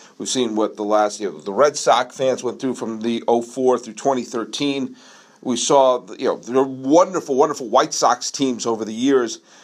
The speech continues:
but there'll never be another experience like a White Sox fan will experience in two thousand and five. And so we're seeing some teams have their great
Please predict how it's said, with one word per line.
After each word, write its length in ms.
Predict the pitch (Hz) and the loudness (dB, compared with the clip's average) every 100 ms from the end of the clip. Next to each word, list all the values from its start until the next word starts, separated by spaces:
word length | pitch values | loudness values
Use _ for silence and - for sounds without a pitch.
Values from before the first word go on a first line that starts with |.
| _ - | _ -2
but 160 | 123 | 0
there'll 100 | 104 | 0
never 320 | 104 131 139 | 2 2 2
be 240 | 107 123 113 | -2 0 0
another 460 | 104 117 110 104 - _ _ _ _ - | 0 -2 0 -2 -6 _ _ _ _ -2
experience 580 | - - 139 127 117 120 | -2 2 2 2 -2 -4
like 100 | 107 | -4
a 60 | |
White 260 | 104 120 110 | 0 0 2
Sox 300 | 120 98 - | 0 0 -2
fan 200 | 123 110 | -4 -2
will 80 | 104 | -4
experience 840 | - - 123 117 113 - - - _ | -8 -2 -2 -2 -6 -14 -20 -20 _
in 220 | 104 95 | -6 -4
two 180 | - 113 | -4 -6
thousand 560 | - 117 107 104 98 90 | 2 2 2 -2 -4 -6
and 100 | 85 | -6
five. 480 | - 143 156 160 - _ _ _ _ _ - | 2 4 4 0 -6 _ _ _ _ _ -2
And 200 | 180 180 | 0 0
so 160 | 180 202 | 2 2
we're 140 | 185 | 2
seeing 380 | 185 240 254 240 | 0 -2 -2 -2
some 320 | - 233 214 | 2 0 0
teams 380 | - 226 220 208 | -4 -2 0 -4
have 440 | - 202 208 202 | -6 0 2 2
their 160 | 175 180 | -2 -2
great 420 | 143 156 170 170 | -2 -2 -2 -4